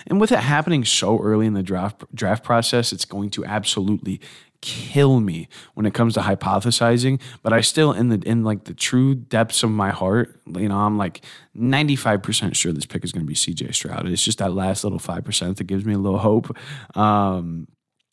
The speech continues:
but I do think that it's a possibility. Um, and that's obviously without the trade downs. And I think if, obviously if Carolina goes down to four, they're gonna take Anthony Richardson, assuming that Indy wouldn't take him number one if they jumped Carolina,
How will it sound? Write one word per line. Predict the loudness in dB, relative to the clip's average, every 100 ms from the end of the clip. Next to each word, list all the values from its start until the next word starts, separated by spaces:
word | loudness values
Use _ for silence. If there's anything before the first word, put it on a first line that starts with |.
| -12 -10
but | -10 0 4 4 2 -6 -8 -20 -20 -20 _ _ _ _
I | -2
do | 4 4
think | 4 2 2
that | 0
it's | -2
a | -2
possibility. | 2 2 0 2 0 0 -6 -10 _ _
Um, | 2 4 4 4 2 -2 -6 -4
and | 0
that's | 2 4
obviously | 4 4 2 2
without | 2 2 0
the | 0
trade | 0 0 0
downs. | -4 -10 -10 -12 -12 -12
And | -4 -2 0 0
I |
think | 0 0 0
if, | -4 -8 -18 -4
obviously | 2 2 4
if | 2
Carolina | 2 4 4 4 4
goes | 4 2
down | 2 2
to |
four, | 0 0 2 4
they're | 2
gonna | -2 -4 -4
take | -4 -8 -10 -14 -12
Anthony | -10 -8 -6
Richardson, | -6 -6 -4 -2 0
assuming | 0 0 0 -2 -2
that | -4 -4
Indy | -2 0
wouldn't | 0 -2 -2
take | -4 -2
him | -2 0
number | -2 -2
one | -2 -2 -2
if | -2
they | -4
jumped | -2 -2 -4
Carolina, | -4 -4 -2 -4 -2 -4